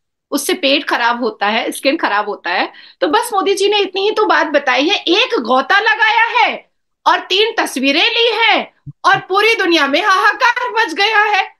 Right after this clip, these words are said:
और देखिए, आपने कहा कि दस, trend में दसवें number पर Google में चल रहा है, नहीं, अभी आप search मारिए, चौथे number पर चल रहा है। थ्री पॉइंट फ़ोर डबल ज़ीरो, चौंतीस सौ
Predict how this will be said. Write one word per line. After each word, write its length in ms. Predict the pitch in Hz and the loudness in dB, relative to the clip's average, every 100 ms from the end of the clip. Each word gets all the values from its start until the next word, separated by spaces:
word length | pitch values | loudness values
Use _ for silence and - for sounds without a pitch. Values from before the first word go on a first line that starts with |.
| _ _ | _ _
और 140 | 285 330 | -4 -2
देखिए, 320 | 349 349 415 | -4 -8 0
आपने 380 | 359 311 320 359 | 2 2 -2 -12
कहा 540 | 359 _ - 349 370 | -14 _ -4 2 2
कि 180 | 359 415 | 0 -6
दस, 340 | 294 320 349 330 | -4 -4 -4 -4
trend 540 | 285 262 311 330 370 | -4 -2 -2 0 -2
में 200 | 381 403 | -6 -6
दसवें 360 | 294 302 302 339 | -6 -6 -6 -4
number 320 | 311 269 285 | -2 -2 -2
पर 180 | 285 294 | -2 -4
Google 300 | 262 240 254 | -4 -6 -4
में 140 | 277 | -4
चल 220 | 285 254 | -2 -4
रहा 160 | 240 233 | 0 0
है, 180 | 254 330 | 0 0
नहीं, 240 | 285 311 | 0 -2
अभी 220 | 269 269 | -4 -2
आप 140 | 294 294 | -2 -4
search 380 | - 277 294 294 | -2 -2 -2 -2
मारिए, 320 | 240 226 320 | -2 -2 -6
चौथे 380 | 311 233 262 254 | -6 -6 -4 -4
number 260 | 226 190 | -4 -8
पर 180 | 196 208 | -8 -8
चल 240 | - 190 | -4 -4
रहा 220 | 185 196 202 | 0 2 2
है। 280 | 254 - _ _ _ _ _ _ _ _ _ _ - | 0 -4 _ _ _ _ _ _ _ _ _ _ -4
थ्री 220 | 339 415 | 0 0
पॉइंट 460 | 508 359 339 415 427 | 0 2 2 0 -4
फ़ोर 320 | - 330 381 | 0 2 2
डबल 340 | 339 277 311 | 0 0 -2
ज़ीरो, 260 | 302 320 381 | -2 -4 -4
चौंतीस 600 | - 302 302 359 453 - | -2 -2 -2 -4 -6 -4
सौ 120 | 403 | -4